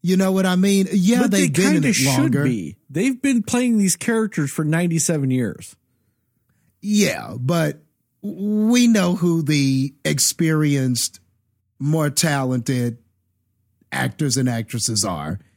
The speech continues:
Speaker 1: And sometimes, man, <laughs>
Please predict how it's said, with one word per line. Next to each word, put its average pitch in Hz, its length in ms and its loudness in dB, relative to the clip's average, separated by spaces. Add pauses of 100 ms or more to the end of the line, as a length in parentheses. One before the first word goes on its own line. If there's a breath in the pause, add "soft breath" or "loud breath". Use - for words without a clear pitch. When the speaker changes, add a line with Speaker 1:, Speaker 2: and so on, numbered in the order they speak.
(220 soft breath)
Speaker 1:
And 160 540 0 (360)
sometimes, 208 920 0
man, 160 540 0 (720)
<laughs> 180 160 -4